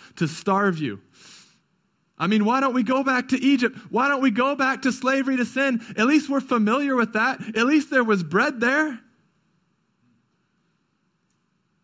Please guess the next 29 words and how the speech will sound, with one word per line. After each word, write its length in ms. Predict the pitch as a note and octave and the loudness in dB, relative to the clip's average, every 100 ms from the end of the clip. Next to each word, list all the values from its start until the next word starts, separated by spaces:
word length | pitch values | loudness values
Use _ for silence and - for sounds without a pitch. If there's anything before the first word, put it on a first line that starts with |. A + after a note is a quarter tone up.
| _ _ _ _ _ _ _ C3+ | _ _ _ _ _ _ _ -8
Jeremiah 560 | C#3+ G3+ G3+ G3 F#3 | -4 0 2 2 2
Burroughs 480 | D#3 F#3 G3 F3 D3 | 2 2 2 2 0
was 180 | F3 E3+ | -2 0
a, 60 | D#3+ | -2
a 180 | D#3+ | -4
preacher 460 | D3+ A3 G#3+ - G3 | -6 -4 -4 -4 -4
in 100 | E3 | -4
England 460 | E3+ G3+ F#3 E3 D#3 | -2 -2 -2 -2 -4
in 80 | |
the 80 | D#3 | -8
sixteen 420 | - G3 - F#3 | -6 -6 -4 -4
hundreds, 480 | E3 F#3+ F3+ D3+ - - _ _ _ _ _ _ - | 0 0 0 -4 -8 -20 _ _ _ _ _ _ -12
and 120 | D3+ E3 | -4 0
he 80 | |
lived 260 | E3 G3 G3+ | 2 2 0
during 240 | F3 F#3 | 0 0
the 160 | E3+ E3 | 0 0
English 340 | F#3+ F#3 E3+ | 0 0 0
Civil 300 | - F#3+ F3 | 0 0 0
War, 380 | D#3+ F#3 F3 B2+ - - - - | -2 0 0 -2 -6 -20 -20 -8
where 160 | D#3+ F3+ | -2 2
there 80 | F3+ | 2
was 100 | E3+ | 2
obviously 520 | F3+ G3+ G3 F#3 F#3+ | 0 2 0 0 -2
a 60 | |
lot 220 | E3 F3+ F3+ | 0 2 0
of 80 | |
civil 420 | D3+ - F#3+ G3 F3 | -2 -2 -2 -2 -2
unrest. 640 | E3+ E3 C#3 A#2 - - | -2 0 -2 -4 -12 -18